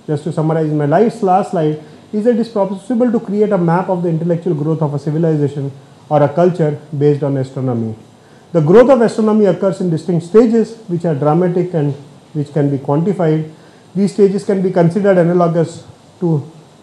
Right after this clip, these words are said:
phase transition of social evolutions and correspond to each of the social evolutions. And archaeological evidence does not necessarily show all these dramatic changes in phases.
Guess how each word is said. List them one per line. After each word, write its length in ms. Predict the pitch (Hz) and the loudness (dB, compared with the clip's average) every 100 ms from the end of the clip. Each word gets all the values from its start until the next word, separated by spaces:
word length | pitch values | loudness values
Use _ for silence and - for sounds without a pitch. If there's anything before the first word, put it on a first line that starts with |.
| - | -6
phase 240 | 175 170 170 | -2 0 2
transition 400 | 160 160 156 160 | 2 0 -2 -4
of 100 | 139 | -2
social 420 | 160 147 175 160 | -2 -2 0 -2
evolutions 600 | 147 147 139 139 131 - - - - - | 0 0 0 -2 -6 -8 -20 -20 -20 -4
and 240 | 151 151 - - - | 0 0 -2 -12 -2
correspond 440 | 151 151 160 156 | 0 0 0 -2
to 100 | 151 | 0
each 120 | 151 147 | -2 -2
of 100 | 139 | -2
the 80 | |
social 320 | 135 135 139 131 | -4 -6 -4 -4
evolutions. 580 | 131 180 202 165 147 - - - - - | -2 -2 0 -2 -4 -8 -18 -20 -14 -2
And 160 | 170 | 2
archaeological 600 | 156 151 202 185 180 185 | 4 4 2 2 0 2
evidence 360 | 170 156 147 143 - - | 2 2 -2 -4 -8 -4
does 160 | 156 | -2
not 100 | 175 | -2
necessarily 640 | 175 165 143 165 175 165 151 | -2 -4 -4 -6 -4 -2 -2
show 400 | - 143 135 - - | -2 -2 -2 -8 -18
all 220 | - 143 147 | -8 -6 -4
these 200 | 143 131 | -6 -4
dramatic 440 | 131 127 131 120 | -4 -2 -4 -4
changes 320 | 131 123 120 | -4 -4 -4
in 140 | 120 120 | -6 -4
phases. 480 | - 240 196 190 | 0 2 0 -4